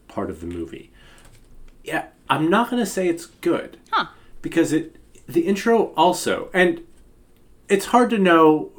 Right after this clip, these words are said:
Speaker 1: to whom to ascribe the decisions that the intro makes.
Speaker 2: Yeah.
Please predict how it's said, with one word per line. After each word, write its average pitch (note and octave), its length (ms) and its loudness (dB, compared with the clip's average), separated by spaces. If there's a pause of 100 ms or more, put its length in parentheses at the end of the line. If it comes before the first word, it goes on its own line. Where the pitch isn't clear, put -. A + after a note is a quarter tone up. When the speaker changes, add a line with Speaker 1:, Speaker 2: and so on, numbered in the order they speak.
(160)
Speaker 1:
to E3+ 200 6
whom A3 340 -2
to F3+ 260 0
ascribe D3+ 640 -2
the B2+ 100 -8
decisions A2+ 680 -6
that G2 80 -12
the G2+ 120 -6
intro F#2 300 -8
makes. - 360 -16
Speaker 2:
Yeah. E3+ 260 -10